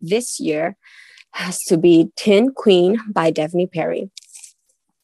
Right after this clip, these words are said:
I remember when Fallen Jester ended, I was like, "Oh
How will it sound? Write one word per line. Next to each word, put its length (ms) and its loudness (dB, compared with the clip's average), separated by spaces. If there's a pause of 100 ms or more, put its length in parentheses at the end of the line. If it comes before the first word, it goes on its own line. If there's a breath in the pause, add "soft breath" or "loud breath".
(280)
I 60 2
remember 540 4
when 200 0
Fallen 380 0
Jester 400 -4
ended, 380 -2
I 40 -6
was 120 -6
like, 160 -10
"Oh 400 0